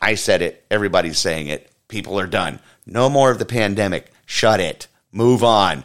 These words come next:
Case closed. Doctor Fauci, move on into your retirement or else we're going to investigate you. Move on with your life. So what does America do? We moved on. Now, some of us have to go to work,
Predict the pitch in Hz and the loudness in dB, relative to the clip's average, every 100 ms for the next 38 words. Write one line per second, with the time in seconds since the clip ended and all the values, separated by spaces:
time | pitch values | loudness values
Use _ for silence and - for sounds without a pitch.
0 | _ - 113 127 127 127 117 104 - - | _ -4 0 2 0 2 4 4 0 0
1 | 120 120 - 113 120 117 110 - - - | 2 2 -2 -2 0 2 0 -2 -6 -16
2 | - 90 131 127 127 120 127 127 123 110 | -16 -2 0 2 2 2 -2 0 0 0
3 | 101 110 113 107 107 107 107 98 92 98 | -2 -2 0 0 -2 -2 -2 -2 -2 -6
4 | 101 95 92 90 87 80 - 69 65 - | -6 -6 -6 -6 -6 -6 -8 -10 -8 -8
5 | - - - - 175 214 226 180 151 113 | -10 -16 -20 0 2 4 4 4 2 0
6 | 107 87 76 - 139 156 170 160 139 - | 0 0 -2 -2 0 2 2 2 -2 -8
7 | _ _ _ _ _ _ _ _ - 92 | _ _ _ _ _ _ _ _ -12 -10
8 | 95 80 98 69 - _ _ _ _ _ | -8 -4 -4 -6 -10 _ _ _ _ _
9 | _ _ _ _ _ _ _ 180 254 269 | _ _ _ _ _ _ _ 0 4 6
10 | 285 240 - - 277 359 214 135 92 - | 6 4 2 4 6 6 4 2 -4 -14
11 | _ _ _ _ _ _ _ _ _ _ | _ _ _ _ _ _ _ _ _ _
12 | _ _ _ _ _ _ _ _ _ _ | _ _ _ _ _ _ _ _ _ _
13 | 175 175 - 220 294 151 131 135 147 151 | 0 2 4 4 2 2 0 0 0 -2
14 | 151 143 156 135 120 175 180 - | -2 2 4 4 2 2 2 -4